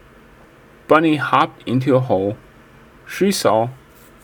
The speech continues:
a pink monster. Jenny hopped behind a bush. She saw a black and white monster. Jack hopped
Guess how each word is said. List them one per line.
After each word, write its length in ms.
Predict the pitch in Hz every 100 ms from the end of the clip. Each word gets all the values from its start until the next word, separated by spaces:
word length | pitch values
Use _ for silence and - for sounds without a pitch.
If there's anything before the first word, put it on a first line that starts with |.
| -
a 80 | -
pink 480 | - - 107 - -
monster. 460 | 165 175 - - - - - - - - - - - -
Jenny 440 | - 311 320 95 104
hopped 420 | - - 113 - - -
behind 460 | 123 123 117 120 - -
a 60 | 127
bush. 400 | 131 175 131 - - - - - - - - - -
She 260 | - 254
saw 380 | - 117 113 - - - - - -
a 140 | -
black 420 | 120 120 117 127 -
and 220 | - 147 165
white 220 | 233 254
monster. 600 | 92 - - - - - - - - - - - - - - - - - - - - - - - - - -
Jack 300 | 214 202 -
hopped 320 | 117 123